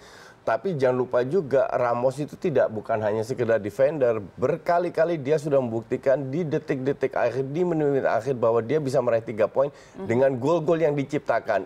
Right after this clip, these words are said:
Speaker 1: Inilah
Speaker 2: Mhm.
Speaker 1: kelebihan seorang Ramos dibanding, eh, se-, center back-nya yang dimiliki oleh Juve. Tapi dari sisi bertahan,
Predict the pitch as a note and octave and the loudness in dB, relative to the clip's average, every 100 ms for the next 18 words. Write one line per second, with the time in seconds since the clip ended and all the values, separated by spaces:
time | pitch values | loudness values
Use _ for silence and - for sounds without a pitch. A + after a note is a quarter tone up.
0 | - G#3+ A3+ F3+ E3+ D3+ C#3 C#3 C3 C3 | 0 2 2 0 -4 -2 0 2 2 0
1 | B2+ C3 B2+ A2+ A#2+ D3 C3 C#3 B2 A#2+ | 0 2 2 0 0 -2 -2 -2 0 0
2 | A#2+ C#3+ - - - - A#2 A#2 A#2+ - | 0 -4 -8 -20 -6 2 4 4 4 2
3 | C3 - C#3 C3 A#2 B2 C3 A#2+ B2+ A#2+ | -2 0 0 0 -2 0 4 4 4 2
4 | A#2+ A#2 A2+ G#2+ G#2+ G#2+ F#2 G2 - - | 0 -2 0 0 0 -2 0 -2 -2 -14
5 | - - F#2+ D3 A#2 A2 A#2 G#2+ A2+ F#2 | -18 -12 -8 -2 0 0 0 -4 -2 0
6 | G2+ - G2+ | -2 -2 -2